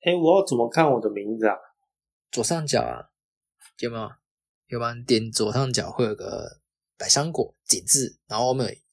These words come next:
Speaker 2: 四个数字。
Speaker 1: 六二五七。
Speaker 2: 六二五七。诶，OK，我加你了。我是圈圈叉叉，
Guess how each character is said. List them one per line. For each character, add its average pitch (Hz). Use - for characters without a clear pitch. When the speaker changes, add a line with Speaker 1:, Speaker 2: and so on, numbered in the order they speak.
Speaker 2:
四 -
个 110
数 117
字。 -
Speaker 1:
六 151
二 147
五 104
七。 -
Speaker 2:
六 120
二 113
五 -
七。 -
诶， 135
OK， 143
我 -
加 143
你 139
了。 90
我 117
是 151
圈 165
圈 156
叉 139
叉， 139